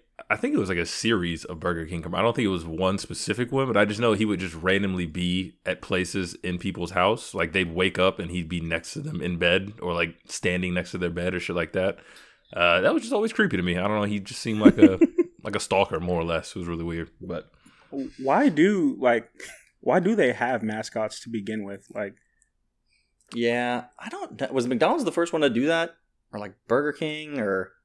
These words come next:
Speaker 1: I don't know. I mean,
Speaker 3: do you know where that came from?
Speaker 1: I guess it makes some sense to have, like, a, I don't know. I mean, you have a logo that I attach with your restaurant. I don't really know. I mean, I can't say it's, like, a,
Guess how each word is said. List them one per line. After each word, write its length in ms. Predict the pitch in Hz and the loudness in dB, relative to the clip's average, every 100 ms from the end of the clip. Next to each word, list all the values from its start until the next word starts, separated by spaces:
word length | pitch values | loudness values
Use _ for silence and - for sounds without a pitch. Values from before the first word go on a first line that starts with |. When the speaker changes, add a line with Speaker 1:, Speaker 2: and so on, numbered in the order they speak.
| _ _ | _ _
Speaker 1:
I 140 | - | -12
don't 100 | 277 | -2
know. 280 | 120 87 - | 0 0 -4
I 80 | 107 | -2
mean, 280 | 143 139 123 | 0 0 -2
Speaker 3:
do 120 | 127 | -4
you 40 | |
know 120 | 139 147 | -2 2
where 100 | 156 | 2
that 120 | 156 | 2
came 220 | 104 127 | 0 0
from? 300 | - 185 196 _ _ - | -2 -6 -8 _ _ -8
Speaker 1:
I 80 | 131 | 0
guess 220 | 262 - | 2 4
it 80 | 104 | 4
makes 260 | 107 98 - | 2 2 -2
some 340 | - 101 107 | -2 0 0
sense 260 | - 110 - | 0 0 0
to 80 | 85 | 2
have, 240 | 92 87 | 4 4
like, 180 | 87 - | 0 -2
a, 140 | 82 - _ _ _ _ - - - | -6 -8 _ _ _ _ -20 -18 -8
I 100 | 92 | -6
don't 100 | 80 | -4
know. 60 | |
I 20 | 85 | -4
mean, 140 | 92 | 0
you 60 | 98 | 0
have 60 | 82 | 0
a 80 | |
logo 340 | 85 90 80 78 | 0 0 0 -2
that 200 | 78 78 - | -2 -6 -4
I 120 | 82 | -4
attach 340 | 78 - 78 | -2 -2 -2
with 140 | 85 80 | -4 -8
your 80 | |
restaurant. 480 | 82 80 - 82 82 - _ - | -8 -8 -8 -8 -8 -12 _ -2
I 80 | 214 | 2
don't 100 | 101 | 4
really 120 | 92 | 2
know. 160 | 87 - _ - | 0 -4 _ -6
I 60 | 107 | -2
mean, 220 | 95 92 _ - - - - | -2 -4 _ -20 -20 0 4
I 60 | |
can't 220 | 139 156 - | 6 6 8
say 180 | 123 | 6
it's, 100 | 104 | 6
like, 120 | 104 90 | 4 2
a, 160 | 85 | 0